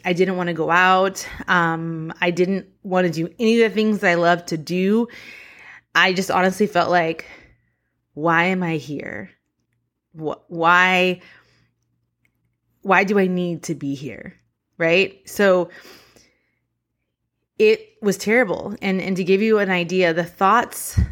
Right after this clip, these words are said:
that I was having, um, and this is just a few of them. "I'm weak.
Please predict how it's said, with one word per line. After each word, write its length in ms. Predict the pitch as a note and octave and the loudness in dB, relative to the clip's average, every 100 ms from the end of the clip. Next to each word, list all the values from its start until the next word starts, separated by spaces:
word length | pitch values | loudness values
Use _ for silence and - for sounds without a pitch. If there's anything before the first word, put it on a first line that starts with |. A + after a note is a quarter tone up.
| - | -4
that 100 | F#3 | 0
I 100 | F#3 | 2
was 140 | F3 F3 | 2 -2
having, 680 | F3 E3+ E3+ D#3 C#3+ - - _ - | -2 0 0 0 -6 -12 -18 _ -6
um, 580 | D#3+ D#3 D#3 D3+ D3+ - _ _ - | -4 -2 -2 -2 -6 -10 _ _ -6
and 120 | E3+ | 0
this 160 | F3 G#3+ | 0 0
is 80 | |
just 220 | A3+ G#3 G#3 | -2 0 -2
a 40 | |
few 240 | F#3+ E3 | 2 2
of 80 | D#3+ | 2
them. 320 | C#3 C3+ D3+ - - - - - - | 0 -6 -10 -16 -20 -20 -20 -18 -2
"I'm 220 | F3 E3 | 0 2
weak. 420 | E3+ G3+ F#3+ - | 4 2 0 -12